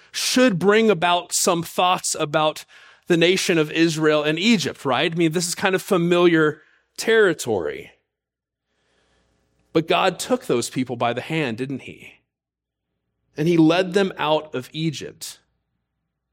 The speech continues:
He led them out of exile. The prophet Hosea, Hosea speaks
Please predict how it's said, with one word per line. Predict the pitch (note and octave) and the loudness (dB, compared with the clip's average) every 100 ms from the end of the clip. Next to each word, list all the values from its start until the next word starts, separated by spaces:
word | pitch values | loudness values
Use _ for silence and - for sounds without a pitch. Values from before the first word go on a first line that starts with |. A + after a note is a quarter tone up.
| _ _ _ | _ _ _
He | - | -2
led | D3+ D3 D#3 D3+ | 0 2 0 0
them | D#3+ D#3+ D#3+ - _ _ _ _ _ _ _ _ _ | -2 0 -2 -6 _ _ _ _ _ _ _ _ _
out | D3 D#3 | -2 0
of | D#3 - | 0 0
exile. | C#3 D3 - - F2 - - - _ _ _ _ _ _ _ _ _ _ _ _ _ _ _ _ _ _ _ _ _ _ | -4 -4 -6 -6 -8 -12 -16 -20 _ _ _ _ _ _ _ _ _ _ _ _ _ _ _ _ _ _ _ _ _ _
The | C3 | -8
prophet | - D#3+ D#3+ D#3 | -2 -2 -2 -4
Hosea, | D#3 C3+ C#3 C#3+ C#3+ - | -2 -2 0 0 0 -2
Hosea | E3 C#3+ D#3 C#3+ | -4 2 2 2
speaks | - F3+ F3+ - - | 0 -6 -8 -8 -8